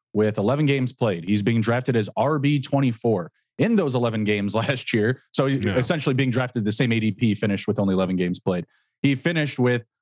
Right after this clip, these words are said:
Speaker 1: uh, nine hundred and eighty some odd rushing yards. That was eighth best in the N F L with six, uh, less games played, eleven hundred all-purpose yards in that same amount of time. So, uh, hundred all-purpose yards average per game. They just cut JaMycal Hasty and Trey Sermon. Trey Sermon headed over to the Eagles, actually.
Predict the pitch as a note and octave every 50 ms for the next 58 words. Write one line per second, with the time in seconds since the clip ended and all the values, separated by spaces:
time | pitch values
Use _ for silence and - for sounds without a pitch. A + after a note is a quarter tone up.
0 | _ _ - G#2 G2+ G2+ G#2 A2 C3+ D#3 D#3+ C#3+ D3 D3 C#3+ C#3 C3 C3+ C3 C3
1 | C3 B2+ A#2 - C3 B2 A#2+ A#2+ A2+ A#2+ A#2 - - A#2+ A#2 A#2 A#2 A#2+ A#2+ A2
2 | - A#2+ B2 A#2+ A#2 G#2+ F#2+ - - - D3 E3+ E3+ - - G#2+ G#2 _ - D#3+
3 | D3 A#2+ B2 - - - - _ _ _ - A#2 A#2+ A#2+ A#2+ A2+ A2 A2 A2 -
4 | A2 A2 B2 B2 G#2+ G2+ - - A2+ - - - - - G#2 G2+ G2+ G#2 G#2+ G2+
5 | - - A2 G2+ F#2+ - - G#2+ G#2 G#2 G#2 G#2 G#2+ - _ _ _ - G#2+ A2
6 | B2 C#3 C#3+ C#3 C#3+ C#3+ C#3 C3 C3 B2+ A#2+ - C3+ B2 C3 A#2+ A#2 - B2 A#2+
7 | A#2 A2 A#2 A#2 A2+ A2 - - A#2 A2+ A2 A2 A2 G#2+ G#2+ - A2+ A2+ A2+ A2
8 | G#2+ - G#2+ G2+ G2+ G#2 G2+ _ _ _ _ _ _ - F2+ F#2 F2+ F#2 B2+ B2
9 | B2 A#2+ A#2 A#2 A#2+ A#2 - C3 A2+ A#2+ G#2+ - B2 A#2 A2+ G2+ G#2 G#2+ A2 A2+
10 | A2+ A2 G2 - - - A#2+ A2 G2 F2+ G2+ G#2+ A#2 C3 C#3+ C#3+ C3+ - _ _
11 | _ _ - G#2+ G#2+ G#2 F#2+ F#2 G2+ C3 C#3+ C#3 - - C#3 C3+ C3+ C3+ - G#2+
12 | A#2+ B2 B2+ B2+ B2 B2 G#2+ A2+ B2 B2+ B2+ - D3 C#3 B2 G#2+ G2+ A2 B2+ C3+
13 | C3+ B2 - C3 B2 A#2+ - - B2+ C#3 D#3 D#3 - - G#2 G2+ - - A2+ A2+
14 | A2+ A2 A2+ A2+ A2+ A2+ A2 G#2+ G#2+ F#2+ G2 G#2 C3 C#3+ B2+ G#2+ F#2 G#2 G#2 G#2
15 | G#2+ - B2+ C3+ D#3+